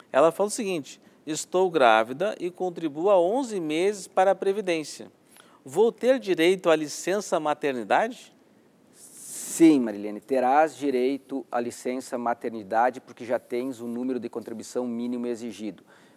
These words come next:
Speaker 2: Pode requerer o, o teu salário maternidade, não haverá problema algum.
Speaker 1: Bom, temos aqui a pergunta de uma telespectadora anônima, que é uma dúvida assim, que, que deve ser mu-, de muitas pessoas também que estão nos assistindo no momento.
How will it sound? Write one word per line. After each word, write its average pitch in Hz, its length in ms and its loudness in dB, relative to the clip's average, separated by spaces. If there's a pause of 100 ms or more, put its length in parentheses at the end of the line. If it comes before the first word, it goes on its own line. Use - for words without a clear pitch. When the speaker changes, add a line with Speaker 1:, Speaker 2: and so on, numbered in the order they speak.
(100)
Speaker 2:
Pode 120 380 4
requerer 117 580 0
o, 113 340 -10
o 104 40 -12
teu 110 240 -4
salário 107 400 0
maternidade, 117 680 -2
não 123 120 -4
haverá 107 280 0
problema 104 400 -4
algum. - 240 -6 (680)
Speaker 1:
Bom, 208 240 0
temos 202 220 0
aqui - 200 -4
a 196 40 0
pergunta 185 720 2 (360)
de 131 160 -14
uma 202 200 -4
telespectadora 180 1040 0
anônima, 147 680 -2 (440)
que 285 460 -2 (400)
é 123 100 0
uma 180 160 4
dúvida 185 260 -2
assim, 196 200 -6
que, 226 460 -8 (840)
que 160 200 -4
deve 156 180 0
ser 190 120 -2
mu-, 170 240 -4
de 143 180 -8
muitas 220 280 -4
pessoas 190 400 0
também 170 240 -4
que 170 40 -10
estão 180 100 -10
nos 170 100 -4
assistindo 165 380 -6
no 170 100 -4
momento. 139 460 -2